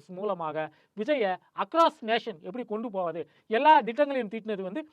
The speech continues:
இந்த ஜெகதீஷ் தான். இந்த ஜெகதீஷ் தான் இப்போ பிரியங்கா மோகனை வந்து டிஃபேம் செய்து கொண்டிருக்கிறார் அப்படின்னு சொல்றாங்க. பிரியங்கா மோகனை மட்டும் டிஃபேம் செய்யல, அஹ், தாவேக்காவில் முன்பு இருந்த, அஹ், வைஷ்ணவியும் அவர் தான் வந்து டிஃபேம் செய்து கொண்டிருக்கிறார்.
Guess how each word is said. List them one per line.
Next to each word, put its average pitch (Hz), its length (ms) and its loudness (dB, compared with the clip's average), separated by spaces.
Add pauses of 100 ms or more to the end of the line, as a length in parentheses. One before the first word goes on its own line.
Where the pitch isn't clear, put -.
(120)
இந்த 220 200 -2
ஜெகதீஷ் 196 440 -4
தான். 160 120 -4 (220)
இந்த 269 240 0
ஜெகதீஷ் 240 480 -2
தான் 190 140 -2 (180)
இப்போ 190 240 -8 (240)
பிரியங்கா 320 380 0
மோகனை 190 340 0
வந்து 196 180 -10 (300)
டிஃபேம் 294 400 0
செய்து 208 180 -2
கொண்டிருக்கிறார் 180 540 -6 (140)
அப்படின்னு 175 320 -6
சொல்றாங்க. 160 280 -8 (240)
பிரியங்கா 269 360 -4
மோகனை 214 240 -2
மட்டும் 196 240 -8
டிஃபேம் 208 320 -8
செய்யல, 208 200 0 (400)
அஹ், 190 220 4
தாவேக்காவில் 226 580 4
முன்பு 196 200 -6
இருந்த, 254 260 -4 (280)
அஹ், 180 160 -2
வைஷ்ணவியும் 254 560 -4 (140)
அவர் 208 200 0
தான் 233 160 4
வந்து 254 120 -8
டிஃபேம் 214 360 -6
செய்து 196 140 -8
கொண்டிருக்கிறார். 190 400 -6